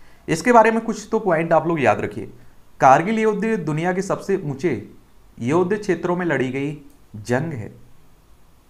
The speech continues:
दुनिया के सबसे ऊंचे, समझ रहे हैं आप लोग? और एक आधिकारिक आंकड़ों के मुताबिक इस दौरान, यानी कि कारगिल युद्ध के दौरान भारतीय सेना के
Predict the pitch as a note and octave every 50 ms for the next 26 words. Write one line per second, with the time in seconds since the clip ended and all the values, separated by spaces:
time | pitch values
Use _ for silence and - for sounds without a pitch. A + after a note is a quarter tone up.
0 | - - - - - - - - - - A2 C3+ D3+ E3 F#3 A3 A3+ A#3 A#3 A3+
1 | A#3+ A#3 - G#3+ G#3 - A#3 G#3 G3+ G3 G3 G3 F3+ C3 G#2+ - - - - -
2 | - D#3 E3+ A#3+ D4+ D4+ B3 D3 G2 F2+ - G#2 G2+ - - - - - _ _
3 | - - - - - - - - - - C#3 D3+ D#3+ E3 F#3+ G#3 G#3 F#3+ E3+ C#3+
4 | D3 C#3+ D#3+ D3+ D#3 F#3 A3 - - - D#3+ D#3+ - F#3 G3+ G3+ G3+ F#3 F#3 F3+
5 | F3+ F3 E3+ F3 F#3 F#3 F#3 - - - - - - - F3 F3+ E3+ C#3 C#3+ C3
6 | B2+ B2 C#3+ C3+ G#2 F#2 F#2 - - - - - A#2+ C3 C3+ C#3+ D#3+ F#3 G3+ G#3
7 | F#3+ G3+ D#3+ C#3 C#3 D3 E3 G3 F#3+ F3+ F3 F3+ E3 F3+ F3 F#3 D3+ C3 B2+ C3+
8 | C#3+ D3+ A#2 F#2 F#2+ - - - - - - - - - - - _ - - -
9 | - - - - - - A2+ - C#3 C#3+ D3 D3 D3 D3 F#3+ G3 G#3 G#3 G#3 F#3
10 | D3+ C3+ C3+ C#3+ D3+ - A2+